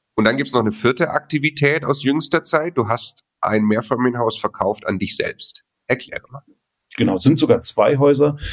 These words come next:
Speaker 2: eines in Eberswalde, eines in Bernau. Ähm, das eine in Eberswalde habe ich gekauft in zwanzig elf, zweitausendelf. Ähm, das andere zwanzig, äh,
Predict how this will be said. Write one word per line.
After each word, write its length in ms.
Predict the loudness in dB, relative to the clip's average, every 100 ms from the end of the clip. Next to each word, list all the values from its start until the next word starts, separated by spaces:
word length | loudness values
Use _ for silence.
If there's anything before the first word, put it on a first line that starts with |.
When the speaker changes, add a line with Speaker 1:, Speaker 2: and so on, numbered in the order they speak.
| -12
Speaker 2:
eines 320 | 0 4 4 2
in 360 | 2 4 4
Eberswalde, 760 | 2 2 2 2 0 2 0 -2
eines 360 | 0 2 2 0
in 200 | 0 2
Bernau. 540 | 2 2 2 2 0 -12 -20 -16 2
Ähm, 300 | 4 6 4
das 180 | 0 -2
eine 220 | 2 4
in 80 | 4
Eberswalde 580 | 2 2 2 2 2 2
habe 140 | 0
ich 160 | -2 0
gekauft 720 | 2 2 2 2 2 0 -4
in 720 | 2 4 6 6 4 4 2
zwanzig 540 | 2 2 2 0 0 4
elf, 400 | 4 4 -2 -2
zweitausendelf. 840 | 2 4 2 2 4 2 2 -8 _ _ -20 -20 -20 0
Ähm, 260 | 4 6 6
das 140 | 4
andere 340 | 4 6 6 2
zwanzig, 720 | 2 4 4 2 0 -4 0
äh, 760 | 6 6 6 4 2 2 0